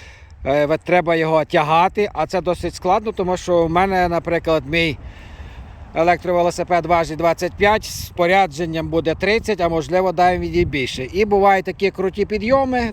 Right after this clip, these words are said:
де ви надзвичайно змучитеся тягати його уверх, це досить незручно.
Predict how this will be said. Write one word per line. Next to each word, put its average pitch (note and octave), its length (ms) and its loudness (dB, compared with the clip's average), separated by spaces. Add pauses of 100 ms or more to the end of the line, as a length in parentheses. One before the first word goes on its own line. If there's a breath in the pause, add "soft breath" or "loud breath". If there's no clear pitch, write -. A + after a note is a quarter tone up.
де G3+ 200 4
ви F3+ 240 -2 (400)
надзвичайно F3+ 760 -2
змучитеся F#3+ 600 -6
тягати E3+ 520 2
його D#3 420 0
уверх, D#3+ 480 2
це E3 120 -6
досить D#3 340 -4
незручно. C3+ 540 -6